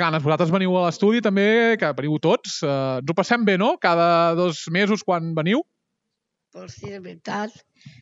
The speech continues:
Speaker 2: que
Speaker 1: Agafa, agafa.
Speaker 2: Gracias. De verdad que sí, porque lo más,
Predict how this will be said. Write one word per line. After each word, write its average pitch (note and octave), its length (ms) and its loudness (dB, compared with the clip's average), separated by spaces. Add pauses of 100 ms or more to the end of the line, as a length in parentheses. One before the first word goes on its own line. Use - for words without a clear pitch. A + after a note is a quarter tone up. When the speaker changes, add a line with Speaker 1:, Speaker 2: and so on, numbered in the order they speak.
Speaker 2:
que F#3 520 -10 (420)
Speaker 1:
Agafa, G3 160 -18
agafa. G3 240 -20 (300)
Speaker 2:
Gracias. D3+ 580 -20 (640)
De G#3 160 -8
verdad F3+ 320 -8
que G#3+ 140 -10
sí, A3 300 -6
porque F#3 760 -6 (720)
lo G3 240 -4
más, G#3+ 640 -4